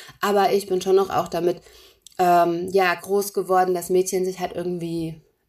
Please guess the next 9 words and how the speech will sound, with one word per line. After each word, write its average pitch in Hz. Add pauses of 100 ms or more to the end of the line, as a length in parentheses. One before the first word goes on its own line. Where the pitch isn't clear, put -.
(100)
dass 180
sie 190
halt 180
brav 160
zu 156
sein 147
haben. 156 (920)
Ähm, 165
und 170